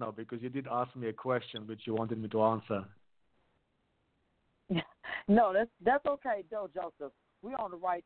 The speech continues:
Speaker 2: track. That's the, that's one thing about our love because it's not <laughs> scripted. It just comes straight from the, it comes straight from the heart. That's, that's all I for. And this is your truth on what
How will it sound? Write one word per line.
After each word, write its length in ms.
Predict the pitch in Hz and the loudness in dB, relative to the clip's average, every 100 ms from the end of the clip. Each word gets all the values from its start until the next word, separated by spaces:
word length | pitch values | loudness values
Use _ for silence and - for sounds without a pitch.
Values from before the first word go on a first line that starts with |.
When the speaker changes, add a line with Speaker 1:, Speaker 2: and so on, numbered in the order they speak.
| - | -6
Speaker 2:
track. 240 | 170 120 _ - | -6 -6 _ -4
That's 180 | 208 - | -4 -2
the, 120 | 185 156 135 | -6 -4 -2
that's 180 | 202 214 175 | 0 -2 -6
one 220 | 202 214 - | -6 -6 -4
thing 220 | 190 180 | -6 -6
about 300 | 156 180 175 | -2 0 0
our 100 | 160 | 0
love 240 | 165 165 - | 0 -2 -2
because 200 | - 175 135 | -12 -12 -6
it's 100 | - | 0
not 180 | 190 208 | 0 0
<laughs> 80 | - | -6
scripted. 380 | 196 170 - 147 - _ _ - | -6 -6 -2 -4 -4 _ _ -6
It 160 | 156 | -6
just 160 | 175 160 - | -4 -6 -4
comes 120 | 190 _ _ | -4 _ _
straight 220 | 185 180 | 2 4
from 180 | 190 165 | 2 0
the, 100 | 147 - _ - | -4 -6 _ -4
it 120 | 143 | -2
comes 240 | - 220 170 | 4 2 2
straight 240 | - 175 | -2 -2
from 180 | 185 156 | -2 -6
the 80 | 143 | -6
heart. 340 | - 170 143 - | 0 4 4 2
That's, 160 | 156 - _ _ - | -4 -4 _ _ -4
that's 160 | 151 165 | -2 4
all 220 | 180 175 | 4 4
I 80 | 170 - | 0 -2
for. 260 | 143 127 135 | -2 -2 -6
And 120 | 127 | -8
this 140 | 175 180 | -6 -6
is 80 | 160 - | -8 4
your 180 | 180 180 - | 4 4 0
truth 260 | 160 143 - _ _ _ - - | 0 0 -6 _ _ _ -12 2
on 260 | 151 147 131 | 6 6 4
what 160 | 160 | 2